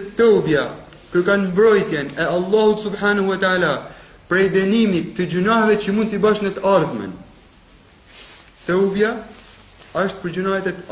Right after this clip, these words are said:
ardhmesh, kurse istighfari për gjunahet e të kalumenës.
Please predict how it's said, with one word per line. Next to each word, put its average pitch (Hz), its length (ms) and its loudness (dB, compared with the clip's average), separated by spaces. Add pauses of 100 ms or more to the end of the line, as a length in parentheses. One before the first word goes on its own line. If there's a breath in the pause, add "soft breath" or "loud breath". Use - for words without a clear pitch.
ardhmesh, 202 440 -6 (420)
kurse 185 300 -4
istighfari 190 680 -4 (100)
për 175 140 -4
gjunahet 190 380 -2
e 190 100 -2
të - 100 -14
kalumenës. 160 640 -2